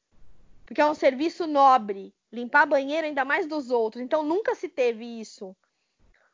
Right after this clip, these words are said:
Nunca se teve isso em casa. Sempre se fez o serviço em comunidade. Então, acho que é um pouco, quando se fala em comunismo, eu acho que é uma comunhão ali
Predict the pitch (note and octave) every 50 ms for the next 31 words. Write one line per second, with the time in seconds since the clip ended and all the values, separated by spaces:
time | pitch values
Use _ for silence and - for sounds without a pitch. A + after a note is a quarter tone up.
0 | _ _ _ _ - A#3+ C#4+ D#4+ E4+ - F4 E4+ - E4 - D4+ C4 B3 B3 C4
1 | C4+ - - D#4 D#4+ F4 - D#4 C#4 B3 A#3 A3+ A3+ A3+ G#3+ - - D#4 E4 F4
2 | F4 E4+ - - F4 - - - D4+ D4+ D4+ D#4 D4 C#4 - C#4+ A3+ A3+ G#3+ C4
3 | D4 D#4 - E4 D4+ D4 - C#4 C4+ C#4 C#4+ C#4+ D#4 D#4 C#4+ C4+ B3 A#3 G#3+ G3+
4 | G3+ G3 G3 G3 F#3+ - _ _ _ _ _ B3 B3 C4+ C#4+ D4 D4 - - D4+
5 | D4 D4 - E4 F#4 F#4+ - D#4+ C4+ C4+ _ _ _ _ _ - B3+ C4 B3+ -
6 | C#4 - - C4+ C4 C4+ C4+ C4 - C4+ B3+ A#3+ A#3 A3+ A3+ B3+ D#4 F4 D#4+ D#4+
7 | D4 D4 - - D#4+ C#4+ C#4+ D4 D4 _ - D#4+ D#4+ D#4+ F4+ G4 G4 F4+ D#4+ D4+
8 | C#4 C#4 C#4+ D#4 F4 F4+ D#4+ F#3 G3+ A#3 A3 A#3 A#3 C4+ D#4+ F4+ E4+ B3+ G3+ G3
9 | -